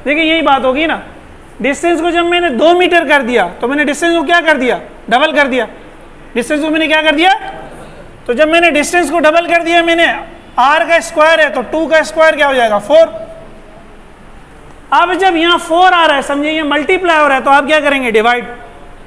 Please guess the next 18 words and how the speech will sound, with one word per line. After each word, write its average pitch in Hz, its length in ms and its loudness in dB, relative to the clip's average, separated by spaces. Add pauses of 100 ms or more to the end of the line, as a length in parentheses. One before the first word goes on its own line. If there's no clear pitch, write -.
(420)
जब 254 240 -2
divide 269 360 2
हो 330 80 4
रहा 349 100 4
होगा 349 180 2
तो 320 100 2
आप 311 100 2
multiply 339 520 0
करेंगे, 359 400 0 (640)
जब 240 100 -6
multiply 294 480 0
हो 320 80 4
रहा 320 100 4
होगा 320 120 2
तो 311 100 2
आप - 680 -2
divide 262 320 2
करेंगे। 277 360 0